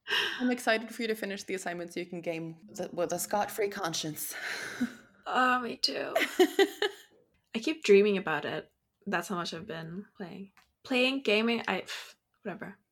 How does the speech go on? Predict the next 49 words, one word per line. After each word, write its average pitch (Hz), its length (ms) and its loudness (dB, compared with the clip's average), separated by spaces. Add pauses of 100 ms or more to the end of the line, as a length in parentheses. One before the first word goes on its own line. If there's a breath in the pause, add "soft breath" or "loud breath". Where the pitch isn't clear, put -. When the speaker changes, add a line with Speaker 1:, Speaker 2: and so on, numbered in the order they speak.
(180)
Speaker 2:
I 214 80 2
feel 254 140 2
like 254 140 2
it 254 40 6
would 247 120 4
be 226 100 6
wrong 196 260 6
to 226 80 -2
use 202 140 4
the 196 100 -6
term 185 220 0
gaming 180 440 -2
because 180 300 -6
I'm 175 120 -2
not, 165 280 -6 (200)
like, - 280 -12
a 190 80 -6
gamer. 175 480 -4
Speaker 1:
Sure 427 340 0
you 302 300 0
are. 196 640 0
Speaker 2:
And 233 120 10
it 240 120 8
makes 226 300 8
me 226 60 4
seem 226 220 6
like 202 260 2
try 214 300 2
hard 180 300 -2
if 190 160 -6
I - 20 -4
use 170 300 -6
the - 60 -8
word - 180 -6
gaming. - 240 0 (400)
Speaker 1:
<laughs> 285 480 2 (240)
Speaker 2:
Anyway, 226 220 8
I'm 226 180 8
playing 254 240 4
the 254 80 2
classic 202 440 4
version 214 560 4
and 202 320 2 (140)
I 202 680 2
just - 640 -4
reached 220 720 2
level 226 300 -4
thirty-four. 226 880 -4 (100)
Speaker 1:
Damn. 196 420 -8